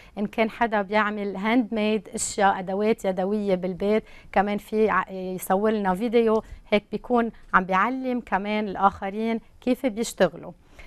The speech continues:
اليوم أول فيديو معنا مع السيدة كارين اللحام نهرة، رح تعلمنا طبخة هي هينة وكلنا بنعرفها، رح نشوفها على طريقتها كيف بتطبخها.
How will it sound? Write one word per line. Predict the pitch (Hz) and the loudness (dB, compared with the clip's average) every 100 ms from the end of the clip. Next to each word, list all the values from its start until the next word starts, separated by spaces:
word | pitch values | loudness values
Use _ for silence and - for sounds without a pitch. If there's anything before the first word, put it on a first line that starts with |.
| - - - | -20 -20 2
اليوم | 294 392 440 392 - - - - | 6 8 6 2 -8 -20 -4 8
أول | 262 339 202 165 | 8 8 -2 -2
فيديو | 202 240 185 180 | -4 -2 0 2
معنا | 208 254 247 247 240 - _ - | 2 2 2 2 0 -4 _ 2
مع | 285 320 | 4 4
السيدة | 220 - 269 262 240 240 233 233 233 - - | 2 0 2 2 0 0 4 4 2 -6 -2
كارين | 214 220 294 320 277 | 2 2 4 2 0
اللحام | 190 196 185 - 254 269 262 | 0 0 0 0 0 2 2
نهرة، | 175 156 175 175 - - - - - | 0 -2 -6 -10 -16 -20 -20 -20 4
رح | 359 415 - | 6 6 2
تعلمنا | - 214 220 220 214 196 208 294 - | -2 -2 -2 -6 -4 0 0 -2 2
طبخة | 381 - - 262 277 339 _ - | 2 2 4 4 4 0 _ -2
هي | 349 349 277 | 2 4 4
هينة | 285 262 202 | 2 2 -2
وكلنا | 202 302 294 269 | -4 -2 2 2
بنعرفها، | 226 208 190 202 - 196 208 - - - | 2 2 2 -2 0 2 2 -4 -12 -2
رح | 320 | 0
نشوفها | 320 285 - 302 - 262 254 202 | 0 -2 2 0 4 4 4 2
على | 220 262 | 0 0
طريقتها | 262 247 240 214 233 233 220 226 | 2 0 0 -2 -2 0 -2 -2
كيف | - 254 254 | -4 -4 -4
بتطبخها. | 277 - 277 214 175 - - | -2 -2 -2 -2 -4 -6 -16